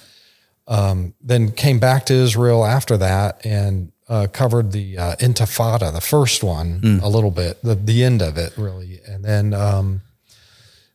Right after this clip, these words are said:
Speaker 1: ended up, uh, back in the States and then back in, um, Eastern Europe when the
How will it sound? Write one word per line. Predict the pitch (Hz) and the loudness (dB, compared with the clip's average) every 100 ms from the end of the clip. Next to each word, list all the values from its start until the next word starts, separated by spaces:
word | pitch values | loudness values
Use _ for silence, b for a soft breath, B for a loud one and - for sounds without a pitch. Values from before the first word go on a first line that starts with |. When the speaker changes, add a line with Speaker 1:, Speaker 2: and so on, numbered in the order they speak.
| - | 0
Speaker 1:
ended | 143 127 123 | 2 4 4
up, | 113 - 113 117 | 2 -2 -4 0
uh, | 110 104 85 | 2 2 0
back | 92 117 117 127 - | -2 0 2 0 0
in | 117 | 0
the | 104 | 2
States | - - 156 147 135 - | 0 2 2 2 0 0
and | 113 | 2
then | 113 101 | 2 2
back | 107 110 113 - - | 2 2 0 -4 -2
in, | 117 107 104 98 101 | 0 2 0 -4 -4
um, | 98 95 95 95 | -2 -2 -2 -4
Eastern | 131 135 - 113 98 | -2 -2 0 0 2
Europe | 120 104 78 - | 0 0 -2 -8
when | 92 | -12
the | 80 78 | -12 -18